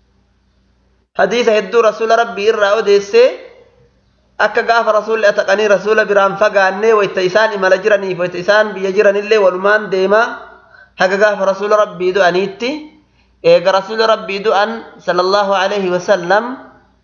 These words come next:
biyya Shaam jedhamtu tana ganda Rablaa jedhamtu keessa qubatee, achumaan gara Himsaatti dabree, Himsa ture. Aga gaafa gartanii bara shantamii afur keessa du'uutti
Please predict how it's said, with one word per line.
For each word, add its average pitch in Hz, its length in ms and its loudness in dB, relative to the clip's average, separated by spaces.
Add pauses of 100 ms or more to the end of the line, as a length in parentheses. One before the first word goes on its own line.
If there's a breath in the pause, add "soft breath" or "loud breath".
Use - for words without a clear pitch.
(320)
biyya 175 300 0
Shaam 208 320 0
jedhamtu 180 320 -4
tana 202 220 0
ganda 202 340 0
Rablaa 190 400 0
jedhamtu 160 340 -6
keessa 202 280 -4
qubatee, 175 500 2 (880)
achumaan 180 480 0
gara 208 160 2
Himsaatti 220 580 -2
dabree, 180 640 2 (800)
Himsa 208 400 0
ture. 160 400 -4
Aga 190 200 0
gaafa 196 300 0
gartanii 170 420 -2 (120)
bara 185 200 2
shantamii 165 640 -4
afur 151 520 -4
keessa 180 340 0
du'uutti 185 540 -2